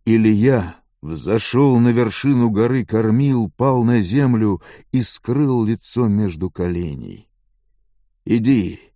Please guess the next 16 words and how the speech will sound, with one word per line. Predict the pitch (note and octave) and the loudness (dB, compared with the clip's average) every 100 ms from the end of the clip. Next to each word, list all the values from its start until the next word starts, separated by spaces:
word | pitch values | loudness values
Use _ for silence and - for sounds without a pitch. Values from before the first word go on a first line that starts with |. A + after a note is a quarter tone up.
| _ - | _ -20
и | - C#3 | 0 0
посмотри | C#3 D3 - B2+ C#3 D3 D#3+ | 4 2 4 2 4 2 2
в | |
сторону | - - D#3+ D3 D3 D3+ | -2 2 4 4 4 4
моря", | D#3 D#3 B2 F#2 D2+ - - _ _ _ _ | 4 4 4 2 -4 -10 -20 _ _ _ _
велел | D#2+ F#2+ G#2 A2 F#2+ | -4 -2 0 0 0
он | F#2+ | -4
слуге. | F2+ - F#2 F2 E2+ - - _ _ _ _ _ _ | -6 -8 -8 -6 -8 -10 -14 _ _ _ _ _ _
Тот | - G#2+ | -2 -2
пошел | - F2 - E2+ | -2 -10 -8 -10
посмотреть | D#2 D2+ - C2 C#2+ F2+ A#2+ - _ _ _ _ | -10 -16 -12 -12 -6 -4 -4 -8 _ _ _ _
и | F#2 | -2
ответил: | G#2 A2 A#2 G2+ - B1 - _ _ _ _ _ _ | -2 -2 -4 -4 -6 -14 -16 _ _ _ _ _ _
"Там | F#2 A2+ C#3 | 0 2 2
ничего | D3+ E3 F3+ F#3+ | 2 4 4 6
нет". | D#3 E3 - | 4 2 -2